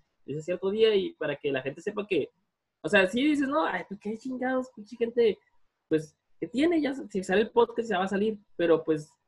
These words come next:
por algo te escucha, ¿no? Y tienes un compromiso con esas personas, y, y van a decir, tú les das un podcast cierto día,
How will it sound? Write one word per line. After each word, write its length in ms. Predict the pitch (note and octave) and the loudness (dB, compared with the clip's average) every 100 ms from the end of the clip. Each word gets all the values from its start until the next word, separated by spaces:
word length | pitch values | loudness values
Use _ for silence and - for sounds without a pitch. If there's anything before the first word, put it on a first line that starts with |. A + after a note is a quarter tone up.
| _ | _
por 120 | C3+ | -2
algo 160 | C#3 G3+ | 0 0
te 80 | D#3+ | -2
escucha, 400 | - E3+ A3 G3+ | -4 -2 0 2
¿no? 120 | A3+ | 2
Y 100 | G#3+ | 0
tienes 200 | E3+ F3 | -2 -4
un 60 | F#3 | -4
compromiso 440 | F#3+ F3 C#3+ D3+ | -2 -2 -2 -6
con 120 | C3+ | -8
esas 120 | C#3+ - | -8 -6
personas, 540 | A#2+ C#3 F3+ F#3 D#3+ - | -6 -4 -6 -6 -8 -10
y, 440 | C#3 A2+ A2+ A#2+ A#2+ | -8 -6 -8 -8 -10
y 260 | A#2+ A#2+ | -10 -6
van 160 | B2 C#3+ | -2 2
a 40 | |
decir, 200 | D#3+ E3 D#3 | 2 0 0
tú 80 | |
les 100 | F3+ | 2
das 120 | G#3 G#3+ | 2 0
un 100 | G#3+ | -2
podcast 300 | G#3+ G#3+ G3+ | -2 -4 -4
cierto 260 | F#3+ G3 | -4 -4
día, 280 | G3+ A3 | 0 0